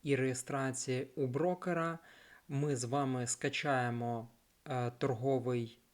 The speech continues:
термінал, е, MetaTrader і, е, зайдемо, підключимо свій рахунок до цього торгового терміналу. Під цим відео у вас буде три посилання,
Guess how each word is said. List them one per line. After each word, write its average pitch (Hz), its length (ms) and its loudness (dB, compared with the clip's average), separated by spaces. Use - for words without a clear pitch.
термінал, 131 760 0
е, 135 60 -4
MetaTrader 143 920 0
і, 170 440 0
е, 127 360 0
зайдемо, 131 640 2
підключимо 123 1040 -2
свій 127 360 -2
рахунок 135 520 -4
до 123 100 -6
цього 127 360 -2
торгового 123 580 -4
терміналу. 123 600 -4
Під 180 200 2
цим 170 220 4
відео 180 380 4
у 170 280 2
вас 151 340 4
буде 143 680 0
три 147 220 4
посилання, 151 920 0